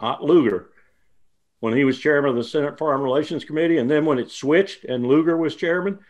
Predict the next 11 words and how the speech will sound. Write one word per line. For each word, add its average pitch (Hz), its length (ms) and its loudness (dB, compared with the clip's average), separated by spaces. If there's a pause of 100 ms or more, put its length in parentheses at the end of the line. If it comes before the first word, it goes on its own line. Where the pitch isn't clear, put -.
(160)
he 135 100 0
still 156 260 4
called 156 300 2
Biden. 185 440 2 (800)
Doctor 120 260 -4
Rice 156 260 4
got 127 220 2
mad 170 320 6
at 120 180 4
him 85 280 -10
about, 110 400 -2